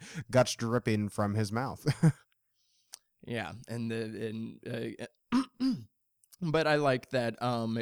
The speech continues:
Speaker 2: you know, this is, again, they, they, um, you know, taking the, the starving artist to a literal sense that, you know, Eddie isn't driven,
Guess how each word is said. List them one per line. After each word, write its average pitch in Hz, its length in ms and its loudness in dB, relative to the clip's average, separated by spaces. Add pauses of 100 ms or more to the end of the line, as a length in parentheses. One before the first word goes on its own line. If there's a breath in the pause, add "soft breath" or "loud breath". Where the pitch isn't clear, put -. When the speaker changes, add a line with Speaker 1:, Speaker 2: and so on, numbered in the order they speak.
Speaker 2:
you 120 140 -2
know, 113 240 -2
this 110 300 -4
is, 113 320 -4 (340 soft breath)
again, 120 460 -2
they, 117 240 0
they, 110 420 -4
um, 110 440 -6 (120)
you 110 120 -6
know, 104 140 -8 (140)
taking 113 440 -4
the, 107 220 -4
the 107 140 -6
starving 113 460 0
artist 107 360 0
to 117 100 2
a - 60 2
literal 110 440 0
sense 110 360 0
that, 104 280 -4
you 117 100 0
know, 101 220 0
Eddie 135 300 4
isn't 107 320 -2
driven, 110 520 -2